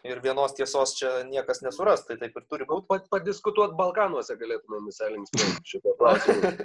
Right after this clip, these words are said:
Speaker 1: Nu tai
Speaker 2: Ir
Speaker 1: gerai,
Speaker 2: buvo,
Speaker 1: dabar jau
Speaker 2: buvo,
Speaker 1: tikrai
Speaker 2: buvo
Speaker 1: Roko mėgstamiausia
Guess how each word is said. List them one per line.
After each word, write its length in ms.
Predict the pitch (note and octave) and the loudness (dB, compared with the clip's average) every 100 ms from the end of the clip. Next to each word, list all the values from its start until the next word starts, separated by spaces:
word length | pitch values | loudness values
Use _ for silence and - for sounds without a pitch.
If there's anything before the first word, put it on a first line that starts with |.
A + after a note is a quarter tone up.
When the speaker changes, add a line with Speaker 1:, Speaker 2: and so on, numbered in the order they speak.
| - - - - - - - - - | -10 -10 -14 -14 -20 -18 -20 -20 -14
Speaker 1:
Nu 100 | D3 | -8
tai 140 | D#3 F3 | -4 0
Speaker 2:
Ir 140 | D#3 | 8
Speaker 1:
gerai, 160 | F#3+ F3+ | 10 10
Speaker 2:
buvo, 100 | G#3 | 10
Speaker 1:
dabar 160 | F3 | 10
jau 120 | E3+ - | 8 6
Speaker 2:
buvo, 60 | |
Speaker 1:
tikrai 220 | - F#3+ G3+ | 6 8 8
Speaker 2:
buvo 180 | G3 A#2+ | 8 6
Speaker 1:
Roko 320 | C#3+ D3+ C3+ | 6 8 4
mėgstamiausia 760 | B2 A#2+ C3 C3+ C#3 B2+ A#2 | 2 0 2 4 4 4 2